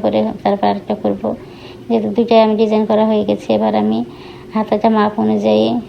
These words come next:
আমি আগ থেকে দাগ দিয়ে রেখেছিলাম চক দিয়ে, এবার আমি সুন্দরভাবে সেলাই করে নিচ্ছি হাতাটা। হাতাটা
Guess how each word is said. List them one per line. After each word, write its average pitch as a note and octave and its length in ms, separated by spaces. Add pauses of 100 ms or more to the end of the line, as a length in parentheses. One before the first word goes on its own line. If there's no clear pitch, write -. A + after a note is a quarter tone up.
আমি A3 200
আগ G#3 60 (100)
থেকে A3+ 140 (100)
দাগ G#3 200
দিয়ে G#3+ 220
রেখেছিলাম G#3+ 460
চক G#3+ 140 (120)
দিয়ে, G#3+ 160
এবার G#3 180 (100)
আমি G#3+ 140 (560)
সুন্দরভাবে A3 540
সেলাই G3+ 260
করে G3+ 180
নিচ্ছি G#3 280
হাতাটা। G3+ 360 (1600)
হাতাটা A3+ 300